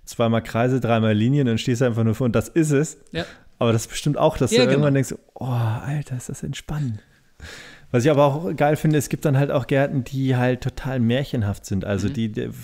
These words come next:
Speaker 1: wo du davor stehst und du kannst nicht reingucken, weil so viel, weil da jetzt nicht nur
Speaker 2: Mhm.
Speaker 1: einfach eine Hecke vor ist, sondern weil so viel Gestrüpp oder sowas ist, dann siehst du halt, dass, dass die halt, äh,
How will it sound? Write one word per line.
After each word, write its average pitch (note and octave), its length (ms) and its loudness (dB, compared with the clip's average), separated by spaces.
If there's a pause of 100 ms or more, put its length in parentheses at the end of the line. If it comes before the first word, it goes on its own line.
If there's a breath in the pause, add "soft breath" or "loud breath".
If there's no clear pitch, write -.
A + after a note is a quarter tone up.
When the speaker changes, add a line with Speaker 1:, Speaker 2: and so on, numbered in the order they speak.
(120)
Speaker 1:
wo A2+ 140 -4
du A2 100 -6
davor C3+ 320 0
stehst - 260 -6
und A#2+ 60 -2
du A2+ 80 -2
kannst B2+ 320 -4
nicht B2 160 -4
reingucken, B2+ 540 -2
weil A2 160 0
so A2+ 80 -4
viel, A#2 320 -2 (260 loud breath)
weil A2 120 2
da A2+ 40 4
jetzt A#2 160 0
nicht G#2 140 -2
nur A#2+ 80 2
Speaker 2:
Mhm. - 60 4
Speaker 1:
einfach D3+ 120 0
eine A2 160 2
Hecke C3+ 240 0
vor D#3 240 -2
ist, D3 120 -4
sondern A#2+ 260 0
weil A2+ 120 2
so A#2+ 120 -2
viel B2 280 -2 (380 loud breath)
Gestrüpp A#2+ 460 -2
oder D#3+ 140 4
sowas C#3 240 0
ist, - 160 -6
dann B2+ 120 2
siehst A#2 220 -4
du B2 60 0
halt, A#2+ 180 0
dass, - 140 -4 (260 loud breath)
dass - 160 -4
die G#2 160 0
halt, A2 380 0
äh, G#2+ 500 4